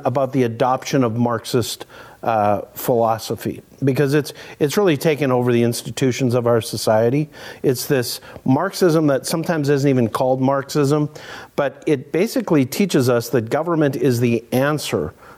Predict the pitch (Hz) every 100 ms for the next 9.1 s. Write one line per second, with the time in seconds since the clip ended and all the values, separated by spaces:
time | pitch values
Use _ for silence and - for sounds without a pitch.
0 | _ - 139 123 - - 127 120 117 110
1 | 139 131 110 87 - - - - - -
2 | 135 131 131 - 135 123 185 226 208 190
3 | 165 131 151 - 139 120 123 113 - 143
4 | 120 120 120 117 196 233 - 139 117 110
5 | - - - - 139 123 135 120 - 143
6 | 156 156 - 139 117 - 120 117 113 110
7 | - - 131 240 208 131 127 - - -
8 | - 165 220 208 160 120 117 107 104 127